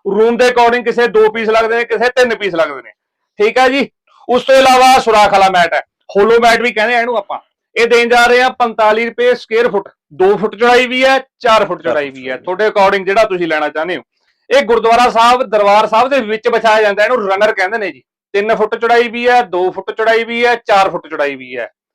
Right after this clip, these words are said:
Speaker 1: ਰੇਟ ਹੈ ਚਾਲੀ ਰੁਪਏ ਸਕੁਏਅਰ
Speaker 2: ਸਕੁਏਅਰ
Speaker 1: ਫੁੱਟ।
Speaker 2: ਫੁੱਟ ਦੇ ਵਿੱਚ।
Speaker 1: ਆ ਜਾਓ ਜੀ, ਕਿਰਪਾ ਕਰਕੇ। ਇਸ ਤੋਂ ਬਾਅਦ ਆ ਜਾਓ ਦਰੀ। ਦਰੀ ਦੇ ਵਿੱਚ ਸਾਰੇ ਸਾਈਜ਼ ਮਿਲਣਗੇ, ਬਾਰਾਂ, ਬਾਰਾਂ, ਬਾਰਾਂ, ਪੰਦਰਾਂ, ਪੰਦਰਾਂ, ਅਠਾਰਾਂ, ਪੰਦਰਾਂ, ਪੰਦਰਾਂ,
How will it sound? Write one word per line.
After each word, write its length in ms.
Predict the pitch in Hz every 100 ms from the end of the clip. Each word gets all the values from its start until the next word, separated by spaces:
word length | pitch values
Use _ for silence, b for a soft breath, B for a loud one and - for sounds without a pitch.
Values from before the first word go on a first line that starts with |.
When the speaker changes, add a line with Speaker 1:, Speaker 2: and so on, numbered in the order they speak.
| _
Speaker 1:
ਰੇਟ 320 | 202 196 214 226
ਹੈ 120 | 247
ਚਾਲੀ 440 | 240 220 202 226
ਰੁਪਏ 280 | 220 226 233
ਸਕੁਏਅਰ 360 | 226 - 220 262
Speaker 2:
ਸਕੁਏਅਰ 140 | 143
Speaker 1:
ਫੁੱਟ। 80 | 120
Speaker 2:
ਫੁੱਟ 180 | 120 101
ਦੇ 140 | 107
ਵਿੱਚ। 120 | - -
Speaker 1:
ਆ 160 | 202
ਜਾਓ 120 | 214 208
ਜੀ, 100 | 202
ਕਿਰਪਾ 320 | 196 190 185
ਕਰਕੇ। 400 | 185 175 180 156 _ -
ਇਸ 80 | 175
ਤੋਂ 140 | 226
ਬਾਅਦ 240 | 214 240 247
ਆ 120 | 240
ਜਾਓ 100 | 247
ਦਰੀ। 400 | 185 220 226 165 _ _ _ _ _ _ _ _ -
ਦਰੀ 280 | 175 226 262
ਦੇ 120 | 269
ਵਿੱਚ 200 | 277 -
ਸਾਰੇ 360 | - 208 277 277
ਸਾਈਜ਼ 200 | 254 254
ਮਿਲਣਗੇ, 460 | 247 269 262 262
ਬਾਰਾਂ, 380 | 214 202 214 226
ਬਾਰਾਂ, 440 | 214 214 226 233
ਬਾਰਾਂ, 300 | 214 208 226
ਪੰਦਰਾਂ, 420 | 233 220 226 226 226
ਪੰਦਰਾਂ, 380 | 208 190 214
ਅਠਾਰਾਂ, 380 | 220 202 214 220
ਪੰਦਰਾਂ, 380 | 220 202 208 220
ਪੰਦਰਾਂ, 440 | 220 208 220 220